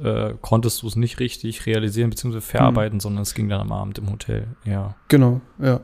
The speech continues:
Speaker 2: Also
Speaker 1: Hm.
Speaker 2: das war auch schon bei dem, bei der Fahrt in die Slowakei so, wo
Speaker 1: Hm.
Speaker 2: wir viele, viele extrem traumatisierte Leute getroffen haben, war es eher, erst so im Hotel oder dann sogar später hier in Leipzig so, dass ich mir gedacht hab, "Boah, krass, das haben die uns vor Ort erzählt. Das hab ich gar nicht richtig mitbekommen."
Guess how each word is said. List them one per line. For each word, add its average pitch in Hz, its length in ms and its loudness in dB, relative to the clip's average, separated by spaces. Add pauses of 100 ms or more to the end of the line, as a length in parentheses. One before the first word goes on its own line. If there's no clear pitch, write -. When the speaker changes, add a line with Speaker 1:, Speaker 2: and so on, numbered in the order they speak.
Speaker 2:
Also 127 140 2
Speaker 1:
Hm. 123 60 0
Speaker 2:
das 131 160 2
war 139 100 8
auch 143 80 4
schon 143 260 6
bei 127 100 6
dem, 127 440 -2
bei 127 100 2
der 123 120 2
Fahrt 127 260 -2
in 131 60 4
die 127 80 4
Slowakei 127 440 -2
so, 123 240 -4
wo 107 160 4
Speaker 1:
Hm. - 80 0
Speaker 2:
wir 120 160 2
viele, 131 240 2
viele 127 340 0 (640)
extrem - 380 6
traumatisierte 135 560 4
Leute 135 240 4
getroffen 131 400 0
haben, 127 300 2
war 120 100 2
es 123 100 -6
eher, 131 400 0
erst 135 360 0 (100)
so 123 260 2
im 123 140 4
Hotel 131 400 2
oder 120 200 -2
dann 120 180 -6
sogar 120 320 0
später 139 320 0
hier 131 180 -2
in 120 60 -2
Leipzig 135 420 0
so, 131 120 -2
dass 131 180 -2
ich - 140 -14
mir 127 140 0
gedacht 120 260 -2
hab, 123 100 -4
"Boah, 113 180 -4
krass, - 320 -10
das - 260 -2
haben 147 220 6
die 139 100 4
uns 139 160 4
vor - 140 0
Ort - 180 -4
erzählt. 147 560 0 (800)
Das - 140 4
hab 135 80 8
ich 127 100 0
gar 131 100 4
nicht 135 160 0
richtig - 240 -4
mitbekommen." 123 560 0